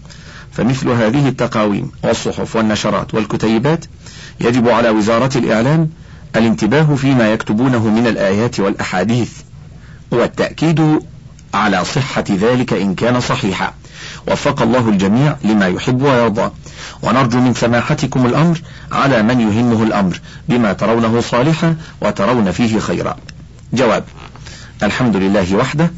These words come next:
والصلاة والسلام على رسوله وآله وصحبه، وبعد. هذا الحديث رواه الخطيب في ترجمة عطية بن الفضل، لكن بلفظ: "من عشق فعف ثم مات، مات شهيدا".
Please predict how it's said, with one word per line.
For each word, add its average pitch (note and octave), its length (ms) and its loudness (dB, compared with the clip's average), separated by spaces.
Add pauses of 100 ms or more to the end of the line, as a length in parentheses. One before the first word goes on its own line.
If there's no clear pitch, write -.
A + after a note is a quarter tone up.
(340)
والصلاة G#2 500 0
والسلام G2 520 0
على F#2+ 260 0
رسوله F#2+ 540 0
وآله G2 520 0
وصحبه، - 460 -4 (280)
وبعد. E3+ 320 0 (880)
هذا A#2 240 2
الحديث C#3+ 400 0
رواه C3+ 340 2
الخطيب C3 440 0
في B2 160 0
ترجمة A#2+ 500 0
عطية A2 520 0
بن G2+ 180 0
الفضل، F#2 440 -2 (340)
لكن G2+ 380 0
بلفظ: B2 440 0 (400)
"من G#2+ 160 2
عشق C3+ 400 0
فعف A#2 420 0
ثم G#2 340 0
مات، D#3 280 0 (360)
مات G2+ 240 0
شهيدا". A2 500 0